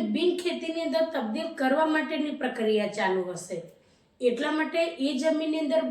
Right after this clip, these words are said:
બોજો છે એટલે બોજાના લીધે એ એમની જે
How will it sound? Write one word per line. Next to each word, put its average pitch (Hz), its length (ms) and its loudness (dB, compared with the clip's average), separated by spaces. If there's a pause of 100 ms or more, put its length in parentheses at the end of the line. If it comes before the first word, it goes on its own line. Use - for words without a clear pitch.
બોજો 214 340 2 (100)
છે 359 160 4 (460)
એટલે 240 220 4 (100)
બોજાના 294 560 2
લીધે 320 280 -2 (220)
એ 330 220 -4
એમની 302 240 -2
જે 320 100 -6